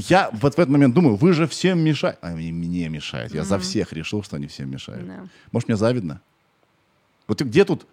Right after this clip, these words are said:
Speaker 1: где тут завидно и где тут дискомфорт?
Speaker 2: Я вот любой момент дискомфорта всегда задаю себе вопрос: «Тебе завидно?»
Speaker 1: Мгм.
Speaker 2: Каждый раз, как только хочу кого-то в голове осудить, подумать, что, ну, он неправильно сделал: «Завидно? Объясни себе, почему ты испытываешь эти чувства». Я такая: «Ну, потому что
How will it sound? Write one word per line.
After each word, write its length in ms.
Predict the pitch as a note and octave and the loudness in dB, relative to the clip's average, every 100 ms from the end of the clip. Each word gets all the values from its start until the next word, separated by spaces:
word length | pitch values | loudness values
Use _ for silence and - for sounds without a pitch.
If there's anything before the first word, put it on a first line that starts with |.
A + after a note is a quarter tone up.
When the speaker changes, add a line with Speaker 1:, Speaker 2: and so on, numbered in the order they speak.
| - | -4
Speaker 1:
где 180 | C3+ G#3 | 0 2
тут 160 | C3+ | 0
завидно 460 | G#2 E3 A#3 G3 A2 | 2 2 4 2 2
и 60 | |
где 120 | G2 - | 0 -2
тут 160 | A#2 | -2
дискомфорт? 600 | F#2+ - A2+ A#2+ F#2 D#2+ - | -4 -2 -2 -2 -4 -6 0
Speaker 2:
Я 200 | A3+ B3 | 2 2
вот 140 | B3 | 2
любой 220 | A#3 A#3 | -2 0
момент 300 | G#3+ G3+ G3 | 0 0 0
дискомфорта 520 | F3+ - F#3+ C4 - A3 | -4 -6 -2 -2 -4 -8
всегда 220 | F#3+ G#3 | -6 -6
задаю 140 | G3 | -6
себе 120 | - G3+ | -6 -6
вопрос: 280 | - F#3 - | -6 -10 -12
«Тебе 180 | - G3+ | -12 -10
завидно?» 440 | F#3+ A3+ C4 G3 F#3 _ - | -6 -6 -4 -6 -8 _ -10
Speaker 1:
Мгм. 140 | - G2+ | -6 0
Speaker 2:
Каждый 720 | A3+ G#3+ G#3 G3 F3 F3 F3+ | 4 6 6 4 0 -6 -6
раз, 300 | E3+ D#3 - | -6 -8 -8
как 200 | G3+ - | -8 -4
только 260 | A3+ A3 | -4 -4
хочу 240 | G3 G#3 - | -8 -10 -6
кого-то 360 | G3+ G3+ F#3+ | -4 -4 -6
в 140 | F3 G#3 | -10 -8
голове 300 | F#3+ F#3+ F#3 | -4 -4 -4
осудить, 580 | F#3+ - F#3+ G3 C#4 - | -8 -10 -8 -6 -8 -6
подумать, 320 | G3 F#3+ F#3+ | -4 -4 -8
что, 140 | G#3+ | -10
ну, 100 | C4+ | -8
он 100 | A#3+ | -6
неправильно 320 | F3+ F3+ F#3 | -6 -6 -6
сделал: 160 | G3+ G#3 - _ _ - | -6 -8 -10 _ _ -4
«Завидно? 340 | A3 E4 E4 - _ _ _ _ - | -2 0 -2 -6 _ _ _ _ -10
Объясни 340 | G3+ A3+ B3 | -8 -6 -6
себе, 180 | - G3 | -6 -10
почему 240 | - A3+ | -12 -12
ты 80 | G#3 | -10
испытываешь 360 | G3 G#3 F#3+ F#3+ | -8 -10 -12 -14
эти 120 | F#3+ | -16
чувства». 360 | - F#3 - F3 - - | -16 -18 -18 -20 -20 -12
Я 80 | G#3 | -10
такая: 260 | G3+ G3+ F#3+ | -6 -6 -4
«Ну, 280 | G3 C#4+ A4+ | -2 -2 -2
потому 340 | D4+ C#4 B3+ | -4 -4 -4
что 180 | - | -6